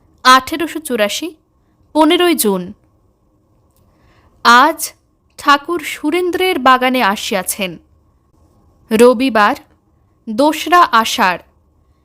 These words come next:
জ্যৈষ্ঠ মাসের কৃষ্ণা ষষ্ঠী তিথি, পনেরোই জুন, আঠেরোশো চুরাশি খ্রিস্টাব্দ। ঠাকুর সকাল নয়টা হইতে ভক্ত সঙ্গে আনন্দ করিতেছেন।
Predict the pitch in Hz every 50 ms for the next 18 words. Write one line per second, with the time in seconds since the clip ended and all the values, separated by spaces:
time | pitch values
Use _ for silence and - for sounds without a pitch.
0 | _ - 226 214 262 277 294 294 - - - 359 339 339 349 320 - - - 349
1 | 349 349 349 _ _ _ _ _ _ _ _ _ _ - 302 330 330 320 - -
2 | - 349 359 359 - - - 294 269 262 - - - - 302 302 302 220 196 -
3 | - - 202 180 - - _ _ _ _ _ _ _ _ _ _ _ _ - -
4 | 269 269 269 311 311 311 302 294 269 208 - 226 220 220 254 339 311 _ _ _
5 | _ _ _ _ _ _ _ - 247 254 262 262 - 330 311 349 320 - 339 311
6 | 320 - 269 254 254 254 - - 269 - - 233 214 - - - 202 190 - -
7 | 196 190 175 - _ _ _ _ _ _ _ _ _ _ _ _ _ _ _ _
8 | _ _ _ _ _ _ _ _ _ _ _ _ _ _ _ _ - - 294 285
9 | 294 - 349 320 - - 302 285 277 - 302 302 302 269 240 226 226 233 240 -
10 | 277 269 262 311 330 330 - 214 185 160 - _ _ _ _ _ _ _ _ _
11 | 233 220 240 277 285 285 _ - 339 302 - - 220 320 311 302 214 - - 226
12 | 220 233 247 254 247 240 226 220 196 196 190 - 196 190 - - 214 196 175 -